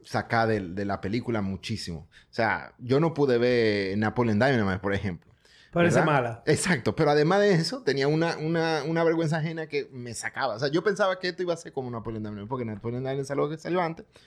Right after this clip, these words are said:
Speaker 1: Y yo estaba como que pensando
Speaker 2: Que
Speaker 1: en
Speaker 2: ojo, eh, Napoleon Dynamite ni yo la pude terminar de ver. Y eso que yo sí
Speaker 1: Sí.
Speaker 2: aguanto la vergüenza ajena.
Speaker 1: Exacto. Entonces, eh, empecé, entonces no pude terminar eso. Entonces ahora,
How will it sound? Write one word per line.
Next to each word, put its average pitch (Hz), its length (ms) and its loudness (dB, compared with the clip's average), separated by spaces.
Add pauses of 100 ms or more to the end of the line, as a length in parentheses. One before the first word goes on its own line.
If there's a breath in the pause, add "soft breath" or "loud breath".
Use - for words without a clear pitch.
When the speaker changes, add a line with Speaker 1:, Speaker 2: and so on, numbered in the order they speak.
(540 loud breath)
Speaker 1:
Y 151 120 4
yo 147 140 6
estaba 143 260 4
como 143 180 2
que 131 100 2
pensando 127 500 2
Speaker 2:
Que 156 60 6
Speaker 1:
en 160 60 6
Speaker 2:
ojo, 170 320 6
eh, 180 80 4
Napoleon 147 380 0
Dynamite 170 340 -4
ni 156 120 -10
yo 143 120 0
la 127 120 -6
pude 120 180 -14
terminar 117 380 -16
de 110 60 -12
ver. 107 140 -18
Y 151 140 0
eso 147 180 0
que 139 80 -4
yo 139 80 4
sí 117 60 4
Speaker 1:
Sí. 175 60 4
Speaker 2:
aguanto 151 340 0
la 135 80 -4
vergüenza 127 380 -8
ajena. 117 200 -12
Speaker 1:
Exacto. 113 760 0
Entonces, 147 480 0
eh, 131 260 0
empecé, 147 600 0
entonces 143 360 -2
no 147 180 0
pude 160 220 2
terminar 143 340 2
eso. 98 200 -2
Entonces - 200 -4
ahora, 113 360 2